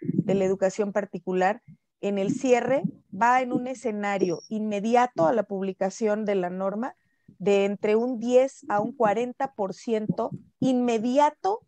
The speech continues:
de cierres de escuelas a nivel nacional, Laura. Esto es muy grave.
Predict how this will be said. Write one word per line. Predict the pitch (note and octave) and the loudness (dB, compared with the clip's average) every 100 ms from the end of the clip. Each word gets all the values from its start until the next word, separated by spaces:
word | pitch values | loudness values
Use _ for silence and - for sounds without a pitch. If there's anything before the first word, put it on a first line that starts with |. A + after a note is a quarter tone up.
| - | -8
de | F#3+ G#3+ | -4 -2
cierres | - B3+ B3 B3+ A3+ | 2 4 4 2 0
de | G3+ | -4
escuelas | E3+ A3+ A3 A3+ A#3 | -4 0 0 0 -4
a | |
nivel | G3 F#3 G3 G#3 | -8 -4 -4 -4
nacional, | G#3 - A3 G3 G3+ G#3+ G#3 F3+ | -6 -6 -4 -2 -2 0 2 4
Laura. | D#3+ D3 - _ _ _ _ | 4 2 -2 _ _ _ _
Esto | - - - D#4 | -2 -2 -4 -4
es | C4+ | 0
muy | D#4 E4 E4 D#4+ | 0 2 4 6
grave. | C4 G#3+ F3+ D3+ | 6 6 2 -2